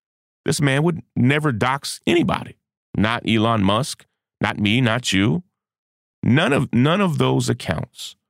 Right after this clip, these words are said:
doxed Elon Musk. And listen, I don't support doxing. As you all know, someone shared my family's home. And before we knew it, we had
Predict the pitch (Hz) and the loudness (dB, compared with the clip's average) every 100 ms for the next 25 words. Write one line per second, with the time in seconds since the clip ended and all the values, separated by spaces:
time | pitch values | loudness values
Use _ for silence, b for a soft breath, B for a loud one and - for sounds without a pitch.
0 | _ _ _ _ - 107 104 - - 90 | _ _ _ _ -2 0 -2 -6 -6 0
1 | 90 90 85 82 - - - _ _ _ | 0 2 0 -2 -6 -12 -18 _ _ _
2 | _ _ _ _ _ _ _ _ _ _ | _ _ _ _ _ _ _ _ _ _
3 | _ - 120 151 - - - - 110 117 | _ -4 0 0 -2 -4 -6 -6 -2 0
4 | 127 - 117 131 143 - 98 78 - - | -2 -2 -4 -2 -2 -2 -2 -2 -4 -6
5 | - - _ _ _ _ _ - 95 101 | -6 -8 _ _ _ _ _ -6 0 2
6 | 107 101 98 101 113 123 _ _ _ - | 2 2 2 2 0 -4 _ _ _ -6
7 | 113 107 107 95 - 104 104 104 101 - | 0 2 2 0 0 2 2 2 0 -4
8 | _ _ _ - 101 107 - - 107 110 | _ _ _ -2 -2 -2 -4 0 0 2
9 | 104 98 - 101 110 123 127 - _ _ | 2 2 0 0 0 0 -2 -8 _ _
10 | - 95 98 120 117 110 104 110 120 101 | -4 0 0 0 2 2 2 2 2 2
11 | 107 104 101 | 2 2 -2